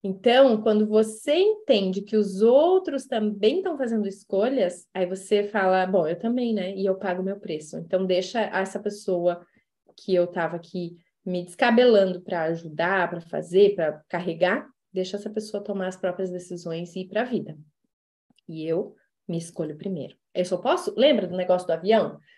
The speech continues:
A gente só pode ajudar o outro colocando a máscara quando a gente já tá com a máscara. Se você tá atrapalhando a tua vida pra ajudar o outro, isso não tá certo, né? Então, as mulheres que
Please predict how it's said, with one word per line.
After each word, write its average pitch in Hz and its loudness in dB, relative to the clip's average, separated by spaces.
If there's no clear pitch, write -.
A 190 -10
gente 247 2
só 240 0
pode 311 6
ajudar 214 6
o 208 2
outro 262 4
colocando 208 -2
a 175 -2
máscara 196 -2
quando 240 4
a 294 8
gente 285 2
já 196 -2
tá 165 -6
com 170 -8
a 165 -4
máscara. 151 -8
Se 269 2
você 220 2
tá 453 -2
atrapalhando 302 4
a 226 -2
tua 392 2
vida 226 0
pra 220 4
ajudar 202 0
o 196 0
outro, 233 2
isso 226 -4
não 233 0
tá 247 -4
certo, - -2
né? 175 -8
Então, 359 8
as 285 8
mulheres 247 6
que 240 4